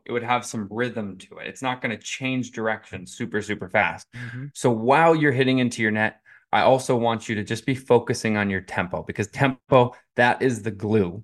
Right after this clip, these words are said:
Speaker 1: to the golf swing on the golf course. If you swing it great and then all of a sudden you get on the golf course and you're nervous, tempo gets off, you're gonna hit the ball bad. And so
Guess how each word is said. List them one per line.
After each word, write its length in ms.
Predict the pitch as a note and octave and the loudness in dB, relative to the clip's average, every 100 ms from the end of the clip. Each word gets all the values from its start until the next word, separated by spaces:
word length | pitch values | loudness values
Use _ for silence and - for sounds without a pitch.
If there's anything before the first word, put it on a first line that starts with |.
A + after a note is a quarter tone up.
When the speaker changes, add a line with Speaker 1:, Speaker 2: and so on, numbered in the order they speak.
| - | -4
Speaker 1:
to 80 | |
the 80 | A#2 | 0
golf 260 | A2 G#2+ - | 4 4 4
swing 160 | A2 | -2
on 100 | G2 | -2
the 40 | G2 | -2
golf 240 | F#2 F2 | -4 -6
course. 340 | - - - - _ | -8 -10 -12 -18 _
If 160 | - C#3 | -8 -6
you 80 | |
swing 240 | D3 - D#3+ | -4 0 0
it 80 | B2+ | 2
great 320 | C3 C#3 - | 4 4 4
and 100 | B2 | 0
then 100 | A#2+ | 2
all 80 | B2+ | 2
of 60 | |
a 60 | B2 | 0
sudden 240 | - B2 | 2 2
you 80 | A#2+ | 4
get 120 | A#2 | 4
on 80 | A#2 | 2
the 60 | A2 | 4
golf 200 | A2 - | 2 2
course 240 | A#2+ A2 | -2 -2
and 80 | G#2+ | -4
you're 100 | G#2 | -2
nervous, 360 | G#2 A2 A2+ - | -2 -2 -4 -6
tempo 280 | - A2 A#2+ | -4 0 2
gets 200 | A#2+ A#2+ | 2 2
off, 280 | B2+ C3+ C#3 _ _ - - _ | 2 2 -2 _ _ -20 -20 _
you're 120 | - G#2+ | -6 -2
gonna 120 | G#2+ | -2
hit 120 | G2 | -4
the 80 | F2+ | -6
ball 120 | F2+ | -8
bad. 260 | F2+ - - _ _ _ _ _ | -6 -8 -10 _ _ _ _ _
And 160 | C3 A#2+ | 2 4
so 460 | - A#2+ A2 G#2 | 6 8 10 6